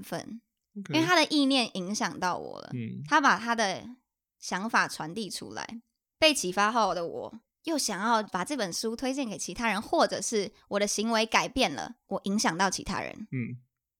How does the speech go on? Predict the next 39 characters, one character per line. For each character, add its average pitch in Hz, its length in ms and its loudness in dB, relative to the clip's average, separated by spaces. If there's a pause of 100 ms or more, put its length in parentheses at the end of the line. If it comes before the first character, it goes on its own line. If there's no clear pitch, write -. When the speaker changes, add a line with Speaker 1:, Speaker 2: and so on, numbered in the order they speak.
Speaker 1:
那 330 160 4
就 294 180 6
是 247 480 2
我 208 200 4
跟 254 200 4
其 202 160 -2
他 214 120 0
人 196 80 4
的 185 100 0
缘 165 240 -4
分， 180 200 0
还 185 180 -2
有 139 80 2
Speaker 2:
嗯。 123 300 -4 (380)
Speaker 1:
那 294 120 6
个 214 100 8
其 - 260 0
他 240 220 6
人 190 200 4
跟 208 200 0
作 233 320 4
者 143 200 -2
又 226 200 2
间 185 300 2
接 180 180 -2
的 180 120 -2
缘 - 260 -8
分， - 240 -8
Speaker 2:
嗯。 - 400 -8
Speaker 1:
真 330 240 4
的 269 120 8
是 262 300 4 (380)
一 294 100 2
环 190 320 4
扣 202 220 2
一 208 140 -2
环， 73 320 -8
我 208 100 -4
们 202 260 -6